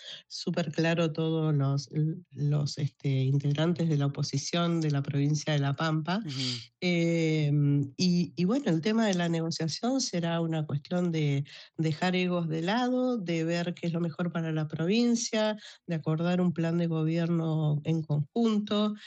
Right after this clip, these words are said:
Speaker 1: de, de ver qué queremos, qué provincia soñamos,
Speaker 2: Ujú.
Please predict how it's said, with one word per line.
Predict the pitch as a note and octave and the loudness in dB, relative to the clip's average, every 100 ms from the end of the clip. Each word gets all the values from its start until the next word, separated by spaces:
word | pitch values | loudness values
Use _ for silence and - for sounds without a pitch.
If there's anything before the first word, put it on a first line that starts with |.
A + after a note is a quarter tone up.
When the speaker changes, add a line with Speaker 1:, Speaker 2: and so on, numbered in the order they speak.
| - | -10
Speaker 1:
de, | F#3 F3+ F3+ F3 E3 E3 E3 D#3+ | -4 0 0 2 2 0 0 0
de | D3+ D#3+ | 0 0
ver | E3+ G3+ G#3 | 0 0 -2
qué | - _ _ _ _ _ _ _ _ _ _ _ | -10 _ _ _ _ _ _ _ _ _ _ _
queremos, | F3 G3+ G#3 F#3+ G3 A3+ - | 0 2 4 2 2 -2 -4
qué | F#3 | -6
provincia | F3 F3 E3+ F3+ F3 E3+ | -2 0 0 0 0 -4
soñamos, | E3 D#3+ F3+ A3 A3 G3+ G#3 A3+ B2+ | -2 -2 0 0 0 0 -2 -2 -2
Speaker 2:
Ujú. | C3 C#3+ | -2 -4